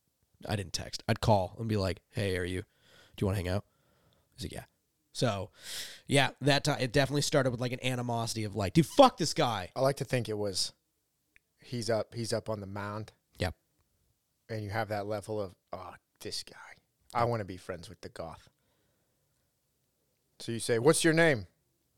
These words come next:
Speaker 2: He says, "Jones." And you say, "Fuck you, Jones."
Speaker 1: <laughs>
Speaker 2: And he says, "What's your name?"
Speaker 1: <laughs> Oh, did he?
Speaker 2: And you say,
Speaker 1: Tage.
Speaker 2: "Tage." He says, "Fuck you, Tage."
Speaker 1: <laughs> Best part is, uh, Brian was not goth yet. He was Hot Topic.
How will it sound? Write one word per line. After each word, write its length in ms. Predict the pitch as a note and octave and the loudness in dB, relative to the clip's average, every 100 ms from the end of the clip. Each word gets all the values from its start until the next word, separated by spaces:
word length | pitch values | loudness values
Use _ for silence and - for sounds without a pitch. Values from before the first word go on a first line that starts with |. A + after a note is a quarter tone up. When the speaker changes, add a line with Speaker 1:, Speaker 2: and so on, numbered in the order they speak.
| - | -14
Speaker 2:
He 60 | |
says, 200 | G2+ F#2+ | -12 -12
"Jones." 520 | - C#3+ C#3 A2+ - - D3 | -2 2 2 0 -6 -16 -16
And 100 | G#2+ | -10
you 40 | |
say, 140 | A#2 A#2 | -8 -6
"Fuck 220 | F3+ - | -6 -6
you, 100 | E3+ | -10
Jones." 360 | C3+ C#3 C#3 - - | -4 -4 -4 -10 -4
Speaker 1:
<laughs> 80 | - - - - - - - - _ _ C3 | -4 -4 -16 -20 -20 -20 -20 -20 _ _ -6
Speaker 2:
And 80 | |
he 40 | C3+ | -2
says, 160 | C3+ | -2
"What's 200 | G3+ C4+ | 0 0
your 120 | C#4 A3+ | 0 -2
name?" 160 | E3 | 2
Speaker 1:
<laughs> 40 | A3+ | 6
Oh, 260 | - B3+ | 8 8
did 220 | A3 C#4 | 8 6
he? 320 | D#4 D#4 D#4+ D#4 | 8 8 8 6
Speaker 2:
And 100 | - - | 4 -2
you 60 | B2 | 2
say, 240 | G3+ G3+ | 6 8
Speaker 1:
Tage. 240 | F3 D3+ A#2 | 10 8 6
Speaker 2:
"Tage." 140 | - _ _ _ | -2 _ _ _
He 60 | - | -16
says, 100 | - | -4
"Fuck 240 | D#4+ B3+ - | -2 -2 -2
you, 120 | G#3 | -2
Tage." 340 | - E3+ C3+ - - - - | 4 4 4 -2 -20 -10 0
Speaker 1:
<laughs> 1600 | F#3+ - F3+ - - - - - G3 - - - - - - - | 0 0 -2 -4 -4 -2 -2 -2 -4 -6 -8 -10 -10 -6 -4 4
Best 220 | G3+ G#3+ A3+ | 6 6 8
part 140 | G3+ | 8
is, 120 | D#3 D3 | 6 4
uh, 220 | D3+ C3 | 4 4
Brian 380 | C3 C3+ D3 C3+ | 0 0 0 -2
was 140 | A#2+ | -2
not 160 | C3 A#2 | -2 -2
goth 300 | A#2 A#2 - | -4 -4 -4
yet. 180 | A2 - | -6 -4
He 120 | B2 | -2
was 120 | A2 | 0
Hot 200 | - A2 | 0 0
Topic. 440 | A#2+ G2+ - - | -2 -8 -12 -18